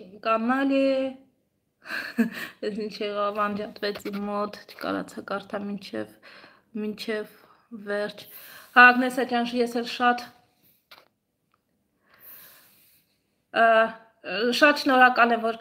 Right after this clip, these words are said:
կարողացաք։ Спасибо огромное, что были с нами։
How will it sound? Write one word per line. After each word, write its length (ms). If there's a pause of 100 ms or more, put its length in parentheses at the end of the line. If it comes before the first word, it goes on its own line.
կարողացաք։ 640
Спасибо 480
огромное, 800
что 260
были 400
с 160
нами։ 800